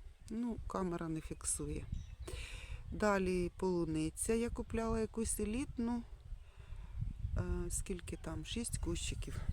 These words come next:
Да, шість кущиків. Деяка з неї цвіте, деяка не цвіте. Ну, потім відповідну грядку вже відведу для неї і буду розсаджувати.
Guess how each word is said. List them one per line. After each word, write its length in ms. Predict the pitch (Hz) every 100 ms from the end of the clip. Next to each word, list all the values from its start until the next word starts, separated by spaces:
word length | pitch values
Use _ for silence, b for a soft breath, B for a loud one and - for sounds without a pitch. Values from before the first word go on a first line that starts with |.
| -
Да, 280 | 147 147 139
шість 320 | - 160 -
кущиків. 580 | - 294 - 277 - 233
Деяка 420 | 208 214 190 196
з 60 | 185
неї 280 | 190 185 175
цвіте, 500 | - 185 - 180 165
деяка 360 | 165 160 175
не 140 | 165 165
цвіте. 540 | - 180 - 254 311 B B B B B B -
Ну, 180 | 214 -
потім 500 | 208 - 202 196 180 B B
відповідну 800 | 156 175 - - 196 208 165 180
грядку 440 | 170 208 254 - 196
вже 340 | 185 185 180 B B B B B -
відведу 500 | 185 165 185 170 185
для 220 | 160 175
неї 600 | 180 180 180 175 170 180
і 200 | 185 170 B B B B - - - - - - -
буду 280 | 151 175 160
розсаджувати. 920 | 160 165 - 277 247 190 185 175 -